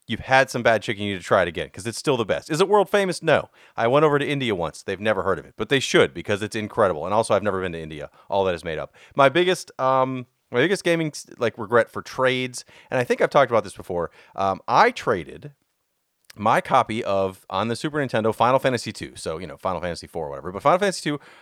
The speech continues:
my Super Nintendo copy, which was well played and one of my favorite games, uh, to a kid that I went to school with who I barely knew because he had a Nintendo game that I had never played before,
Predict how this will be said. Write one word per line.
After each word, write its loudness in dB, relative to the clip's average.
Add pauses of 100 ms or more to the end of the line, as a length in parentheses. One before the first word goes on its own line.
my 2
Super -4
Nintendo 0
copy, -2
which -6
was -4 (340)
well 4
played 4
and 0
one 4
of 0
my 2
favorite 0
games, -4 (280)
uh, 0
to -4
a -2
kid -4
that 0
I 6
went 0
to -8
school -4
with 2
who 2
I 6
barely 4
knew -2 (360)
because 0
he 0
had 4
a 0
Nintendo -2
game -2
that 0
I 6
had 2
never 2
played 0
before, -12